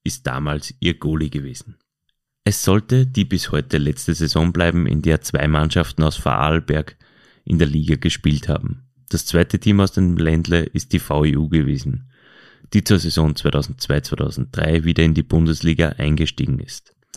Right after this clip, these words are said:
Und weil wir gerade dabei sind, die anderen sechs Clubs in der Achterliga waren die beiden Kärnten-,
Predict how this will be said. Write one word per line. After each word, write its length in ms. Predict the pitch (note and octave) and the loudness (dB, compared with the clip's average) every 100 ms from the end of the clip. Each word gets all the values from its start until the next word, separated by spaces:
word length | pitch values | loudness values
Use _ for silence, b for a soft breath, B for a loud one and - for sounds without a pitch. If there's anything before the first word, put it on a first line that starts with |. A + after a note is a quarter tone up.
| B B B B B | B B B B B
Und 180 | - F2 | -2 0
weil 220 | E2 E2 | 2 2
wir 100 | F2 | 0
gerade 400 | E2 D#2 D2+ D2 | 0 -2 -2 -4
dabei 340 | C2+ C2+ C2 D#2 | -4 -6 -4 -4
sind, 380 | - - B2+ - b b b b b | -2 -2 -4 -8 b b b b b
die 140 | - D#2 | -2 0
anderen 400 | C#2 D2 E2+ E2 | 0 0 2 0
sechs 300 | - E2 - | 0 -4 -4
Clubs 380 | - F#2+ - - | -2 -2 -4 -6
in 180 | E2 | -2
der 180 | D#2 - | -2 -2
Achterliga 680 | C#2 - E2 D#2+ E2+ F2 F#2+ b b b b b | -6 -4 -2 -2 -2 -2 -4 b b b b b
waren 220 | - D#2 D#2 | -2 0 0
die 100 | D2 | -2
beiden 300 | - C#2+ C#2 | -2 -2 -2
Kärnten-, 400 | D2+ D2 - | -2 -2 -4